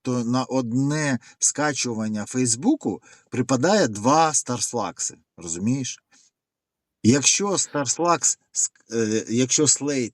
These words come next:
скачає тільки один мільярд людей, вже на одного, на одну людину буде максимум десять Star Slux-ів. Тому для спалювання Star Slux-у, ну, немає чого, е, немає,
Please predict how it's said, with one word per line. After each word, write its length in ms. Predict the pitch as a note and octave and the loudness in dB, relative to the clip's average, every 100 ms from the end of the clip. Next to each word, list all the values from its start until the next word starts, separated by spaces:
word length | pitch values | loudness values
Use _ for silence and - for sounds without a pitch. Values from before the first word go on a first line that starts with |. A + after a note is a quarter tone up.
| - | -8
скачає 640 | - - A2+ - C#3+ A#2 G2+ | -8 -6 -6 -2 0 -2 -2
тільки 480 | - C#3+ A#2 G#2+ - | 0 0 0 -8 -8
один 320 | G#2+ G2 B2+ A#2 | -10 0 2 2
мільярд 520 | A2 A2+ B2 B2+ - - | 2 2 2 0 -4 -10
людей, 460 | G2 F2+ C3 F#3+ - _ - _ - | -10 -2 0 0 -4 _ -20 _ -8
вже 240 | F#2 D3+ | 0 0
на 180 | C#3 A#2+ | 2 2
одного, 520 | A2 C3+ C#3+ B2+ A#2+ | 2 0 2 2 2
на 160 | G#2+ A#2+ | 0 2
одну 240 | C3 C3+ B2+ | 2 4 2
людину 500 | A2+ G#2+ F#3 E3+ A2+ | 2 2 2 2 -4
буде 420 | E2+ G#2 A#2+ A#2+ | -4 -2 2 2
максимум 760 | A2 B2+ D#3+ - - C#3+ A2+ - - _ | 2 0 0 2 0 2 -4 -6 -20 _
десять 480 | F2 - C#3 C#3 C#3 | -10 0 2 2 -2
Star 380 | - A#2+ A2 B2 | -2 -4 -4 -2
Slux-ів. 520 | G#2+ E2 - C2 - _ _ _ _ _ - | -4 -4 -8 -8 -20 _ _ _ _ _ -2
Тому 320 | A#2 C#3+ F3 | 4 6 4
для 200 | C#3 C3 | 2 2
спалювання 640 | C#3 - F3 G3 E3+ D3+ C#3+ | 2 0 -6 -4 -4 -6 -4
Star 340 | C3+ - B2+ - | -4 -4 -6 -4
Slux-у, 400 | G3+ A3 - A2+ _ _ _ | -6 -4 -8 -10 _ _ _
ну, 160 | A2 A#2+ | -4 0
немає 680 | B2 C#3 D3 D#3 D#3+ D#3 D3 | 2 2 2 -4 -4 -2 -2
чого, 720 | - C#3 A#2+ C#3 D3+ C3 - - | -2 -2 -2 2 2 2 0 -6
е, 120 | G#2 | -8
немає, 600 | A2+ C3 D#3 E3 D3 C3+ | 0 2 2 2 2 2